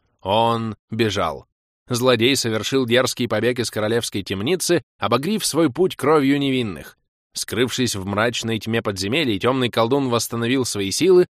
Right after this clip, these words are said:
окружил себя армией из призванных демонов, провёл богомерзкий тёмный ритуал, и... ему удалось. Лизанна похищена. При помощи своей мерзкой тёмной магии он вновь собирается пленить разум островной королевы Лизанны,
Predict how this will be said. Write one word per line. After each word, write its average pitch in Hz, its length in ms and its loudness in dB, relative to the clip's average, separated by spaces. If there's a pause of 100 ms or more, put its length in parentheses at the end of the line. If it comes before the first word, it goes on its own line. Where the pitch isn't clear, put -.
(120)
окружил 156 480 2
себя 151 300 2
армией 151 420 0
из 135 220 -4
призванных 113 560 -2
демонов, 170 460 0 (220)
провёл 113 340 4
богомерзкий 110 560 -2
тёмный 110 320 -2
ритуал, 139 500 0
и... 170 460 -2 (200)
ему 127 540 2
удалось. 95 540 -4 (260)
Лизанна 101 540 0
похищена. 110 720 -4 (500)
При 110 140 2
помощи 180 440 2
своей 139 380 2
мерзкой 135 480 0
тёмной 123 320 0
магии 160 480 0
он 143 240 0
вновь 160 260 0
собирается 143 480 0
пленить 131 400 -2
разум 156 400 2
островной 135 460 0
королевы 120 420 2
Лизанны, 143 440 2